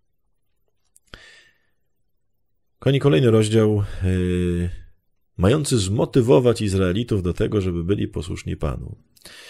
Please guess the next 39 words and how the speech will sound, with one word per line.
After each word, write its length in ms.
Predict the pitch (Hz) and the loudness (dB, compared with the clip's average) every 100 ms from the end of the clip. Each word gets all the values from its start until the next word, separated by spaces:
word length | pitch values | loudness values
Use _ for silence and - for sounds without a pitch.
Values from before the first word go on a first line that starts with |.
| - - - | -20 -20 -16
Koni, 180 | - 131 | -8 -4
kiedy 160 | 151 147 | 2 2
tego 180 | 143 131 | 2 0
słucham, 320 | - 131 131 | 0 0 0
to 80 | 113 | -2
sobie 160 | 107 | -2
tak 120 | 107 104 | -2 -2
myślę, 440 | 110 - 104 101 - _ | -4 -2 -2 -2 -6 _
to 80 | - | -10
jest 100 | 127 | -6
taka 180 | 127 131 | -4 -2
metoda, 400 | 113 107 127 117 | 0 2 4 2
którą 280 | 101 95 90 | 0 -2 -2
ludzie 640 | 87 - 101 101 98 92 - 95 | -4 -4 -2 0 0 0 -4 -6
się 140 | 92 | -8
posługiwali 680 | - - 87 87 98 95 85 | -8 -10 -6 -2 -2 -2 -4
po 40 | |
prostu, 440 | - - 82 - - | -6 -8 -6 -4 -4
no, 60 | |
jak 100 | 78 | -4
widać, 240 | 98 92 90 | -4 -4 -4
od 100 | 90 | 0
zawsze, 360 | 98 90 - | 0 0 -6
bo 100 | - | -8
to 100 | - | -8
bardzo 260 | 76 73 76 | -6 -6 -6
stare 280 | - 78 73 | -6 -6 -6
przecież 240 | - - | -10 -14
teksty. 460 | - 76 - 87 87 _ _ _ _ _ _ _ - - | -10 -10 -8 -10 -12 _ _ _ _ _ _ _ -14 -6
Do 160 | 95 | -2
dzisiaj 240 | 92 117 113 | 0 0 -2
się 100 | 98 | -2
nimi 200 | 95 90 | -2 -2
posługujemy, 460 | 82 87 87 104 | -4 -4 -2 -2
one 100 | 87 | -2
są 160 | 82 85 | -4 -6
do 100 | 80 | -6
dzisiaj 200 | 80 82 | -6 -8
nieskuteczne. 640 | 80 - - - - 98 | -10 -12 -12 -12 -12 -16